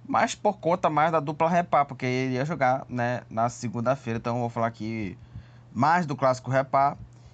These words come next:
e um, também da rodada também, né, da, da, da,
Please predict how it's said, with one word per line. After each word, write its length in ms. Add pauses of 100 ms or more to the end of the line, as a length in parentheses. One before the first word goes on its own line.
e 80
um, 120 (260)
também 300
da 100
rodada 340
também, 320
né, 220
da, 300
da, 100 (240)
da, 280